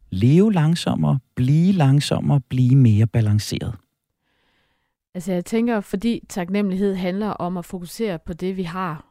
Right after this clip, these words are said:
Speaker 2: og alt det, vi gør i forvejen, og lægger den der stræben lidt på hylden, så handler det jo om, at,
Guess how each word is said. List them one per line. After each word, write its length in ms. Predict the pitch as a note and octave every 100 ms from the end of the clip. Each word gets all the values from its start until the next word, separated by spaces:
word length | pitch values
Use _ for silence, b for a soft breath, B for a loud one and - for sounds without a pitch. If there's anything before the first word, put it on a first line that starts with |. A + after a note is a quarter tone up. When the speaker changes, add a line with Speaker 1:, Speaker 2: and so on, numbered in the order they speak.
| _ -
Speaker 2:
og 160 | E3+
alt 240 | E3 F#3 -
det, 160 | G3
vi 80 | F#3
gør 360 | E3 E3 E3+ G3 -
i 80 | F3
forvejen, 640 | F3 E3+ F#3+ F#3+ D#3+ D#3+ b b b b
og 220 | F#3 E3+ E3+
lægger 360 | F3+ F#3+ F#3+
den 220 | F3 G3
der 180 | G3 F3+
stræben 640 | D#3+ - - F3+ G3 G#3+ F3
lidt 340 | F#3 - - _ -
på 140 | G#3
hylden, 440 | F#3 G3 A3 A#3 F#3+ b b b b _
så 180 | F#3+ A#3+
handler 340 | A3 G#3 A#3+ G#3+
det 120 | F#3
jo 120 | F3
om, 100 | G#3+
at, 180 | F3+